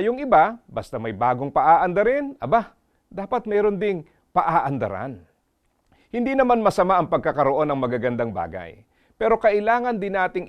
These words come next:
iangkop sa ating kapasidad at kailangan din nating siyasatin kung bakit inaasam ang mga bagay na ito.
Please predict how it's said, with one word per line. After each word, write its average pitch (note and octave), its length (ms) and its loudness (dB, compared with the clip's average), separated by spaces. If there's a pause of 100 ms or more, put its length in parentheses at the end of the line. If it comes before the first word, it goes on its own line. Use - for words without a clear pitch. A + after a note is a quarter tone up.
(100)
iangkop D3+ 480 0
sa E3 240 0
ating F3 160 -4
kapasidad C3 720 -2
at - 160 -6
kailangan A3+ 480 -2
din G3 160 -6
nating F#3 320 -4
siyasatin F#3+ 800 -4 (320)
kung A3 160 -4
bakit G#3+ 320 0
inaasam F#3 800 0
ang C3 160 -6
mga F3 240 0
bagay C3 400 2
na A2+ 80 -6
ito. G2 240 -10